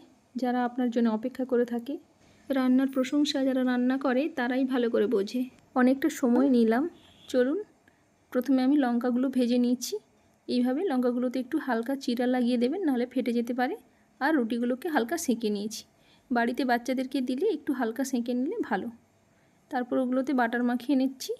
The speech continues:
বাটার মাখিয়ে নেওয়ার পর এবার যে গ্রিন চাটনিটা বানিয়েছিলাম ওটা দিয়ে দিলাম। এবার ওপর থেকে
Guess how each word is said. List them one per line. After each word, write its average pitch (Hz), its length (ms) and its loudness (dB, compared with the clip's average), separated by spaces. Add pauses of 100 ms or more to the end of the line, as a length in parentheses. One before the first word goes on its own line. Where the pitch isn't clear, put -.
(180)
বাটার 240 260 2
মাখিয়ে 247 300 0
নেওয়ার 226 260 0
পর 370 200 -6
এবার 247 240 -4
যে 247 100 -4
গ্রিন 233 260 2
চাটনিটা 233 420 -4
বানিয়েছিলাম 240 560 -2
ওটা 233 180 -4
দিয়ে 240 200 -2
দিলাম। 277 240 -2 (580)
এবার 233 200 0
ওপর 233 180 -2
থেকে 269 280 -4